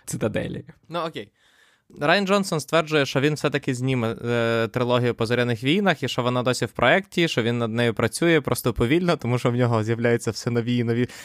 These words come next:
Speaker 2: Це, знаєш, як ситуація з «Мовчанням», яке Скорсезе пообіцяв зняти, а потім навіть виплачував неустойки за те, що він її не, його не береться знімати. І його, воно догнало, звичайно,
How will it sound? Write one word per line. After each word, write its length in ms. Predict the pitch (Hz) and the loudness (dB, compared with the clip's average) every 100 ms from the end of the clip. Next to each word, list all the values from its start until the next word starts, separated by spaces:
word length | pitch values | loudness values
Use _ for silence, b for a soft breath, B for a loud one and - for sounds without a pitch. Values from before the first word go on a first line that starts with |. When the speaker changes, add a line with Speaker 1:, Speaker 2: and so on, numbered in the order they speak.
| B | B
Speaker 2:
Це, 140 | 165 | 0
знаєш, 240 | 160 208 202 | 2 2 2
як 100 | 156 | -2
ситуація 520 | 147 156 165 165 143 | 0 2 2 0 0
з 120 | 123 | 0
«Мовчанням», 680 | 143 139 - 147 139 120 113 | -2 0 2 2 2 -2 -2
яке 220 | 120 139 | -2 -2
Скорсезе 480 | - 139 - 139 135 | -2 -4 0 0 0
пообіцяв 540 | - 131 131 - 135 | 0 0 0 0 -2
зняти, 360 | 120 147 190 143 | 2 2 4 2
а 60 | |
потім 260 | 131 147 135 | 2 -2 0
навіть 240 | 139 143 | 2 2
виплачував 600 | 131 135 - 143 - 131 | 0 -4 0 0 2 0
неустойки 600 | 135 143 147 139 131 - 117 | 0 0 0 4 4 2 -2
за 100 | 120 | -2
те, 140 | 127 | -2
що 140 | - | 0
він 260 | 131 - 165 | -2 0 0
її 240 | 139 139 | 0 0
не, 240 | 131 135 131 | 0 -2 2
його 180 | 135 127 | 2 2
не 140 | 139 | 2
береться 460 | 131 135 135 - 123 | 2 2 2 0 0
знімати. 560 | 131 123 120 117 113 B B B B B B B - | 0 0 0 0 -6 B B B B B B B 0
І 260 | 147 147 - | 4 4 4
його, 320 | 143 143 165 | 2 4 0
воно 240 | 147 165 175 | 2 2 4
догнало, 520 | 151 151 175 233 208 | 2 2 4 4 2
звичайно, 560 | 165 151 143 127 123 | 0 0 2 2 -2